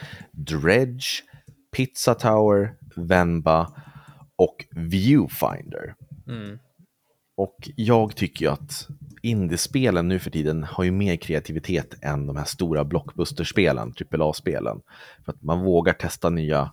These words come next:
Speaker 1: saker och jag kör inte bara på det här, eh, konceptet som tjänar pengar.
Speaker 2: Mm.
Speaker 1: Och för min del, jag har spelat lite Viewfinder, och det är ett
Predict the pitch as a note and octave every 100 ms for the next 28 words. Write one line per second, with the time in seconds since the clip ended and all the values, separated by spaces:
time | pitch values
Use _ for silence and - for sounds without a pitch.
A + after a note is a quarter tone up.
0 | - - G#2 - - - D2 C#2+ - F#2
1 | D#2 - - B1 D#2+ C2+ B1+ B1 - _
2 | - - - - - - _ _ _ -
3 | E2 E2 - D#2 D#2 D2 C#2+ D2+ F2+ D#2
4 | G1+ - - _ - A#2+ G#2+ G#2 G#2+ -
5 | - - - - - - - - - A#2
6 | A#2+ E3+ C3 F2 E2 A2 - G#2 G#2 A2
7 | A2 G2+ - G2 - A2 A#2+ G2+ C3+ G#2+
8 | G#2+ C3 B2+ D#2 - G#1 C2+ C2 - -
9 | _ - - - - F2+ G2 F2+ - -